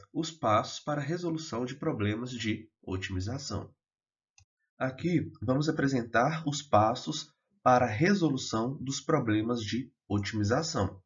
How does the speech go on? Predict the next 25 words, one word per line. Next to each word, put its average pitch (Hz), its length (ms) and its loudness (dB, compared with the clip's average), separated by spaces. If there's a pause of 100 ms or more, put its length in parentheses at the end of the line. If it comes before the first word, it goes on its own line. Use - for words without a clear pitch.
(540)
Primeiro 208 400 4
passo: - 440 4 (640)
compreendendo 160 960 2
o 160 140 -2
problema. 107 640 2 (520)
A 123 100 -4
primeira 160 400 4
etapa 107 760 0
consiste - 880 -4 (160)
em 139 160 2
ler 123 320 2 (240)
cuidadosamente 113 1000 2
o - 60 -6
problema 156 600 0 (300)
até 165 320 0
que 160 160 0
ele 151 160 2
seja 147 480 2
entendido 135 640 -2
claramente. 113 840 0 (800)
Pergunte-se: 135 800 2 (240)
o 180 120 -6
que 254 140 2
é 180 140 6
desconhecido? 113 920 -4